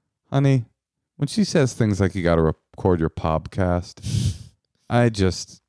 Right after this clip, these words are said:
I can't get enough. I melt, I melt like the candles burning in our menorah this very week. Happy Hanukkah, everybody.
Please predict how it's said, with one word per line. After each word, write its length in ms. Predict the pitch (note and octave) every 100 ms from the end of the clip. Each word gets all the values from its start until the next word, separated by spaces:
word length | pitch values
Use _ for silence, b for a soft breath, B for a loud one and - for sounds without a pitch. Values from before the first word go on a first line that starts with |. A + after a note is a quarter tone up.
| -
I 100 | -
can't 280 | A#2 - G2+
get 140 | G2+ F#2+
enough. 420 | F2+ D#2 D2+ - _ _ _ _
I 160 | C3
melt, 400 | A#2+ G2 A#2+ A#2+ _
I 120 | C3+
melt 420 | C#3+ C3 D#3 E3 - _ _
like 200 | - G2
the 80 | -
candles 680 | - - C#3 D#3+ F3 F3+ - _ _ _ -
burning 560 | D#2+ B2 E3+ F#3 F#3+ -
in 160 | E2+ E2
our 180 | G2+
menorah 580 | A2+ F2 F2 G#2 B2+ C3
this 220 | F#2 D#2+
very 380 | - E2 F2+ A2
week. 400 | A2+ E2 D2 - _ _ _ _
Happy 360 | C#3 D#3 E3
Hanukkah, 540 | C#3 C3+ C3+ A#2+ G2+ D#2
everybody. 600 | F2 E2+ E2+ E2 E2 E2+